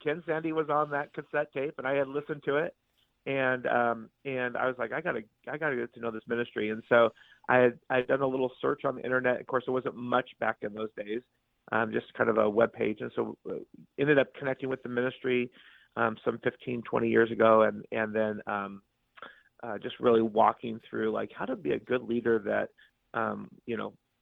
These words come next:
is able to own his own stuff, take the log out of his own eye, and, and,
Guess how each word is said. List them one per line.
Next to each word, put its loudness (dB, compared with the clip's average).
is -4
able 6
to 6
own 6
his 4
own 2
stuff, 2
take -6
the -12
log -4
out 0
of -4
his -10
own -4
eye, -2
and, -6
and, -8